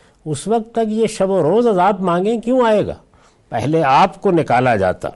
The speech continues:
<clears throat> جبکہ تم ان کے درمیان موجود تھے اور نہ اس وقت عذاب دینے والا ہو سکتا ہے جبکہ یہ مغفرت چاہ رہے ہوں۔ یعنی اس سے معلوم ہوا کہ جب کوئی قوم یا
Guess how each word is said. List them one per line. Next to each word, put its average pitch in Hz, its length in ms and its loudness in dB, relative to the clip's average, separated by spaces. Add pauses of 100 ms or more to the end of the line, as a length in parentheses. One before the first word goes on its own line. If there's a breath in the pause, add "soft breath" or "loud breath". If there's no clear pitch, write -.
(140)
<clears throat> - 960 -4
جبکہ 143 420 -2
تم 247 240 0
ان 240 180 2
کے 220 120 2
درمیان 139 460 0
موجود 117 440 0 (100)
تھے 78 180 -8 (720 soft breath)
اور 120 200 -4
نہ 143 140 0
اس 196 320 0
وقت 254 260 0
عذاب 160 420 2
دینے 160 260 2
والا 143 340 0
ہو 98 140 -2
سکتا 185 580 0
ہے 233 120 2
جبکہ 160 460 -2
یہ 196 500 4
مغفرت 160 760 0
چاہ 170 240 2
رہے 110 360 0
ہوں۔ 92 200 -6 (1160 soft breath)
یعنی 117 320 -6
اس 113 80 -8
سے - 160 -4
معلوم 123 420 -2
ہوا 107 300 -4 (880 soft breath)
کہ 110 220 -6 (140)
جب 131 200 -6 (140)
کوئی 151 340 0
قوم 165 340 -2
یا 147 180 0